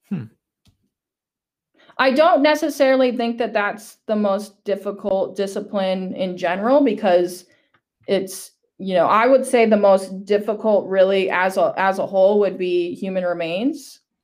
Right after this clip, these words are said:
Speaker 1: Hmm.
Speaker 2: Um, and we ha-, we have not put out a finished human remains dog, so I haven't fully trained to the level.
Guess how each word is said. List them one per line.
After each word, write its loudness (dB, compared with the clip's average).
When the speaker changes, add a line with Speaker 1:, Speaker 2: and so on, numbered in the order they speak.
Speaker 1:
Hmm. -10
Speaker 2:
Um, -4
and 0
we -6
ha-, -2
we -4
have -2
not -2
put 0
out 2
a -2
finished -4
human -4
remains -4
dog, 0
so 2
I 2
haven't -2
fully -2
trained -6
to -6
the 2
level. 2